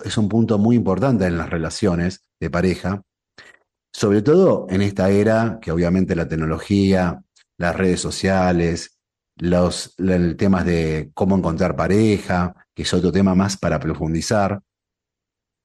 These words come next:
la virtualidad. Esa virtualidad, eh, es como que todo está muy superficial, ¿no? Todo es, eh, somos una vidriera de, de que queremos algo porque necesito algo y quiero tener pareja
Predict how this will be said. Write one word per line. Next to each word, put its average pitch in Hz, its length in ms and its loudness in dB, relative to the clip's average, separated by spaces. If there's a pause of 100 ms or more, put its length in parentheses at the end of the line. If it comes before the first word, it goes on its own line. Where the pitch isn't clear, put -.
(220)
la 87 140 -2
virtualidad. 90 760 0 (1080)
Esa 120 220 0
virtualidad, 104 840 2
eh, 80 720 -4
es 110 140 -6
como 139 220 2
que 98 180 0
todo 123 260 0
está 110 180 -2
muy 110 180 2
superficial, 78 920 -4 (240)
¿no? 98 420 -2
Todo 101 420 2
es, 95 340 0
eh, 78 340 -10
somos 101 240 0
una 95 140 0
vidriera 95 640 2
de, 85 440 -2 (640)
de 87 160 -2
que 87 180 -2
queremos 104 520 2
algo 110 380 2
porque 87 240 -2
necesito 98 720 0
algo 113 300 2
y - 40 -2
quiero 92 220 0
tener 85 340 -2
pareja 85 680 -4